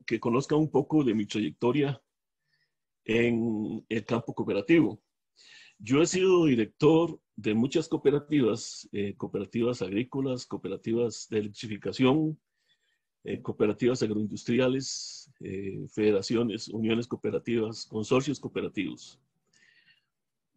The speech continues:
Yo fui presidente de una cooperativa de electrificación rural,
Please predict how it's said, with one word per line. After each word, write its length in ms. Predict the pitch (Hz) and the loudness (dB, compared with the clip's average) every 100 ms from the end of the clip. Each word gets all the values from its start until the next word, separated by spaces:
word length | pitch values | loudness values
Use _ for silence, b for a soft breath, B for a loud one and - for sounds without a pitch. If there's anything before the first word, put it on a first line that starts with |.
| _ _ - | _ _ -6
Yo 160 | 120 | 0
fui 200 | 123 143 | 4 4
presidente 560 | 139 - 120 117 131 139 | 4 2 2 2 2 2
de 60 | 123 | 2
una 220 | 139 123 | 2 -2
cooperativa 500 | 113 110 101 123 123 | -2 0 0 2 2
de 40 | |
electrificación 800 | 120 - 113 113 107 101 120 117 | 2 -4 -6 -4 -2 -2 0 0
rural, 500 | 127 113 127 185 196 | 2 2 2 2 -2